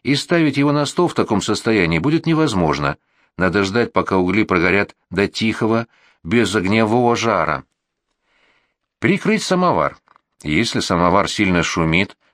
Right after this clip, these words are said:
то есть сигнализирует, что он скоро закипит, а хозяева ещё не успели собрать на стол, или хотят, чтобы самовар закипел через несколько минут к приходу гостей, то его прикрывают, ставят на конфорку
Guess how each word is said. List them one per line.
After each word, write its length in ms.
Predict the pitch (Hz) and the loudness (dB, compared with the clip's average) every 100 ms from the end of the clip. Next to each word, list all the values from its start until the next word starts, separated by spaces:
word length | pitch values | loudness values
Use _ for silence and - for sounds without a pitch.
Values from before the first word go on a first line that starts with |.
| - | -4
то 100 | 101 | 0
есть 160 | 87 | 0
сигнализирует, 640 | - 95 107 101 92 82 82 | 0 0 0 2 2 2 0
что 160 | - 95 | 0 -2
он 80 | |
скоро 300 | 82 - 92 | -2 0 0
закипит, 580 | 80 95 117 110 143 135 _ _ _ _ - | 0 0 -2 0 -2 -4 _ _ _ _ -4
а 160 | 82 | -2
хозяева 460 | 73 85 82 95 90 | 0 -2 0 2 2
ещё 200 | 90 107 | 2 0
не 120 | 101 | 0
успели 380 | 113 - 104 82 | 0 0 0 0
собрать 420 | 76 87 92 87 | 0 0 0 0
на 120 | 92 98 | 0 -2
стол, 320 | - 143 139 _ _ - - | 0 -2 -2 _ _ -18 -4
или 180 | 180 180 | -2 0
хотят, 360 | 151 139 156 | 0 0 -2
чтобы 280 | - 127 117 | 0 0 0
самовар 440 | - 113 117 120 | 0 0 0 0
закипел 460 | 98 98 107 113 104 | 0 0 0 0 0
через 260 | - 95 95 | 0 0 0
несколько 420 | 107 107 87 92 | 0 0 0 2
минут 380 | 87 92 123 - | 2 2 0 -4
к 80 | - | -4
приходу 440 | 80 - 90 82 | -4 0 0 2
гостей, 540 | 80 98 - 143 151 _ _ _ _ _ _ - | 2 0 -2 -4 -4 _ _ _ _ _ _ -2
то 120 | 143 | 2
его 260 | 175 202 | 2 2
прикрывают, 760 | 202 180 - 175 90 76 71 - _ _ _ _ | 2 0 2 2 4 2 -2 -8 _ _ _ _
ставят 420 | - - 110 104 98 | -12 0 2 2 0
на 100 | 95 | 0
конфорку 680 | 101 90 135 131 - 73 | 0 0 0 -2 0 -4